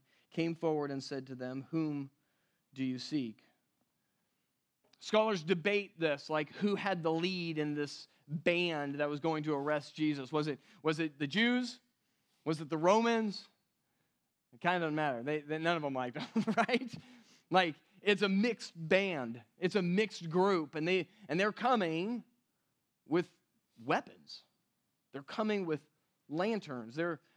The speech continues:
they're coming to get him. And, and there, again, there's debates as to how many people they were he-, that were here. But notice what it says specifically about Jesus, "knowing all that would happen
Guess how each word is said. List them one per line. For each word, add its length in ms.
they're 160
coming 680
to 480
get 280
him. 420
And, 280
and 180
there, 240
again, 280
there's 160
debates 400
as 240
to 100
how 180
many 300
people 640
they 140
were 120
he-, 280
that 160
were 120
here. 480
But 120
notice 400
what 140
it 120
says 240
specifically 560
about 240
Jesus, 380
"knowing 640
all 520
that 340
would 340
happen 480